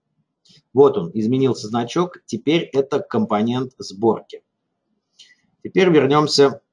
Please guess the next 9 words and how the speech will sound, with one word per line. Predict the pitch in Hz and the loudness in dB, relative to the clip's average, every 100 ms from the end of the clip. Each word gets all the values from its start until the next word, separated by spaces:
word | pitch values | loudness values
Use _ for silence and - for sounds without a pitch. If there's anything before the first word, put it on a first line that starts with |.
| _ _ _ _ _ _ _ _ _ _ - | _ _ _ _ _ _ _ _ _ _ -14
а, | 117 110 107 101 | -6 -2 0 0
вот | 101 123 123 | 0 -2 -4
к | |
чему. | - 120 107 85 _ _ _ _ _ _ - | -6 -2 -2 -4 _ _ _ _ _ _ -6
Значит, | 123 135 143 135 - _ _ _ _ _ _ _ _ _ _ _ _ _ _ _ _ _ _ _ _ _ _ | -2 2 2 0 -4 _ _ _ _ _ _ _ _ _ _ _ _ _ _ _ _ _ _ _ _ _ _
в | - - - - _ _ _ - - - _ - | -14 -14 -20 -20 _ _ _ -20 -20 -20 _ -6
тело, | 151 143 120 143 - - _ _ _ _ | 4 4 4 0 -6 -20 _ _ _ _
в | - | -6
пространстве, | 127 127 - 110 101 - 110 139 | -2 -2 -2 -2 -4 -6 -4 -4